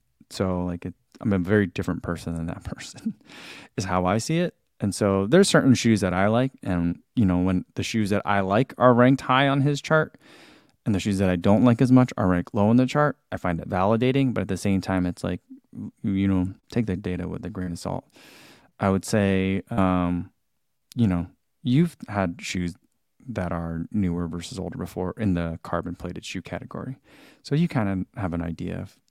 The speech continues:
when you should be saving it and when you, when you're pushing it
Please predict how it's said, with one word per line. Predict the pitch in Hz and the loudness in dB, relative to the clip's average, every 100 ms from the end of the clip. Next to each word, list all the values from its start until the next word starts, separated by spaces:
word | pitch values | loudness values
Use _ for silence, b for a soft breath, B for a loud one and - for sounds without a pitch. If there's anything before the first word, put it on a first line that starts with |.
| _ _ _ - | _ _ _ -14
when | 110 101 90 85 85 - | -10 -6 -6 -6 -8 -8
you | 95 | -10
should | - 85 | -8 -8
be | |
saving | 87 95 90 90 | -6 -6 -4 -4
it | - | -4
and | 87 | -4
when | 85 82 | -4 -4
you, | 85 - - | -6 -10 -8
when | 104 85 | -4 -4
you're | 85 | -6
pushing | - 95 - 90 | -10 -12 -8 -10
it | 80 | -12